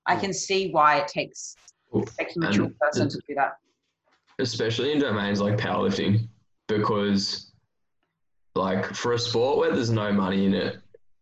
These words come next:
Speaker 2: and, like, there's not many competitions even happening at the moment, there's a lot of people whose identity is really lapped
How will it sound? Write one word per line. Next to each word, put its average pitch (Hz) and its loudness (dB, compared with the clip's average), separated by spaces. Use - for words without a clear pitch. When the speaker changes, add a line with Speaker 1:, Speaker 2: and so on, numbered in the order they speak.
Speaker 2:
and, 101 0
like, 98 -2
there's 110 0
not 113 0
many 104 0
competitions 107 0
even 98 0
happening 95 0
at - 0
the 92 0
moment, 92 -2
there's 113 -2
a 107 0
lot 117 2
of 113 0
people 107 0
whose 104 2
identity 98 0
is 98 0
really 101 0
lapped 101 -2